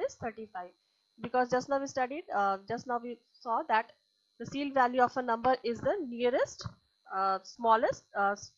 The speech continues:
smallest integer number which is greater than the given value. So the smallest,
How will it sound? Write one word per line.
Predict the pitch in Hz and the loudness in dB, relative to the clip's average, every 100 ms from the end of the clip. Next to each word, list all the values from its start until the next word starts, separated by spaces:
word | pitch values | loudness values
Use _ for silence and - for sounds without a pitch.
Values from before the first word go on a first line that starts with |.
| _ | _
smallest | - 247 233 269 - 226 | -12 2 2 2 -4 -10
integer | 226 233 254 | -10 -6 -4
number | 233 226 339 | -4 -4 -6
which | 233 269 | -8 -12
is | - | -10
greater | 220 208 269 262 | -8 -6 -6 -6
than | 214 | -6
the | 220 370 240 | -6 -10 -8
given | 208 208 202 | -10 -10 -6
value. | 180 175 - _ _ _ | -6 -8 -20 _ _ _
So | - 254 | -10 -2
the | 247 | -2
smallest, | 254 254 254 285 311 | 2 4 6 4 0